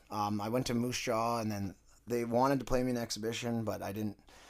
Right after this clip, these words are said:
and I'd went to spring camp in Melfort, and they're like, "Okay, we'll guarantee you a spot." And back then you could cross borders. So the year before, I actually went all the distance. I right to the regular season with Gord and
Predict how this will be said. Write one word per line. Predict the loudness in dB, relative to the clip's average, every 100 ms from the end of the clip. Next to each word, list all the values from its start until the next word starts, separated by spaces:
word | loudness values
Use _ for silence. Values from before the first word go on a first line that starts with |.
| -20 -20 -16 -2
and | 2
I'd | 4
went | 4 2
to | 0
spring | -2 -2 -2 0
camp | -2 -2
in | -2 -4
Melfort, | -6 -4 -4 -4 -8 -20 -20 -20 -20 -20 -10
and | -2 0
they're | 0 0
like, | -4
"Okay, | 2 4
we'll | 4 4
guarantee | 4 2 0
you | -4
a | -6
spot." | -4 -2 -2 -2
And | -2
back | -2 0
then | 0 0
you | -2
could | -4
cross | -4 -4 -4
borders. | -8 -10 -10 -12 -14
So | -8 -4 -4 -4 -10 _ -4
the | 4
year | 6
before, | 6 4 10 12 12
I | 10
actually | 8 6 2 2 2
went | 2 0 6
all | 10 10
the | 8
distance. | 6 6 6 6 2 0
I | -2
right | 0 4 4 2
to | -2
the | -2 -2
regular | -4 -4 -4 -4
season | -4 -2 -2 -4
with | -6 -8
Gord | -4 -2 -2 -4
and | -6 -8